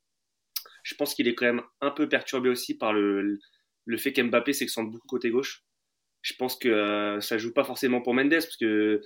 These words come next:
en fait, t'as, t'as, t'as, t'as deux, t'as les deux joueurs de profondeur qui sont dans le même, dans le même espace. Donc, ça, ça pose, euh, ça pose souci. Euh, après, sur ses qualités, on les connaît. Euh, là, il est encore sur une passe D pour Messi ce week-end.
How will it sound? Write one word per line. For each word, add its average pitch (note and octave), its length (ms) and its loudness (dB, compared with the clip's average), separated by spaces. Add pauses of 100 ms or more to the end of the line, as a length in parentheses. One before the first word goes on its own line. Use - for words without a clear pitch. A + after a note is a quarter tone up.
(560)
en A2+ 60 -2
fait, D3+ 180 2
t'as, A#2+ 100 0
t'as, A2 360 2 (120)
t'as, A2 140 2
t'as A2+ 160 0
deux, A#2 340 -4 (100)
t'as B2 120 2
les B2+ 180 0
deux D3 160 4
joueurs D3 140 6
de C#3 80 4
profondeur D#3 480 2
qui - 100 -8
sont C#3 120 -2
dans B2 100 4
le B2 60 4
même, C3+ 260 4
dans B2+ 100 2
le B2+ 60 4
même C3+ 140 2
espace. - 420 -2 (540)
Donc, B2+ 280 -2
ça, G#2+ 200 2
ça A2 140 -4
pose, A2 280 -2
euh, G2+ 640 0 (200)
ça A2 200 -6
pose A#2+ 180 -6
souci. C#3 420 0 (520)
Euh, A2 260 8
après, A2+ 220 4
sur C3 140 -2
ses B2+ 120 -2
qualités, B2+ 300 4
on B2 80 6
les A#2+ 120 4
connaît. B2+ 480 4
Euh, G#2+ 380 2
là, A#2+ 140 2
il A#2+ 180 -6
est A2+ 40 4
encore A2+ 220 0
sur A#2 160 -6
une A#2 120 0
passe A#2 180 0
D B2 140 2
pour A#2 160 -4
Messi A2+ 240 -4
ce - 120 -12
week-end. B2 300 0